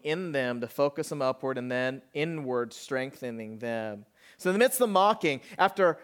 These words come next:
this impossible job, there was praying and building. And there was fighting off enemies and building. And it was working together, coming together, and praying together. God answered their prayer, blessed their work.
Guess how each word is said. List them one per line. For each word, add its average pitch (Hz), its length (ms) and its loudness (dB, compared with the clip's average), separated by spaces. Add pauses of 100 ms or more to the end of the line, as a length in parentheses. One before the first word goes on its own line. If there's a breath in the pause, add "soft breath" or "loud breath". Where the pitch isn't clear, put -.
this 185 260 2
impossible 220 600 2
job, 160 340 6
there 139 120 -2
was 143 140 -2 (200 soft breath)
praying 208 640 6
and 160 160 0
building. 139 560 2 (560 loud breath)
And 196 140 4
there 196 80 6
was 180 320 4
fighting 247 420 4
off 226 180 4
enemies 190 440 2
and 165 360 2 (240 loud breath)
building. 151 500 4 (120)
And 175 100 4
it 180 40 2
was 170 220 0 (100)
working 240 500 2
together, 202 320 4
coming 233 380 0
together, 190 520 4
and 151 280 0
praying 208 560 2
together. 147 500 0
God 180 720 -2
answered 160 400 -6
their 143 140 -2
prayer, 190 500 4 (320 loud breath)
blessed 170 420 2
their 175 200 2
work. 131 400 0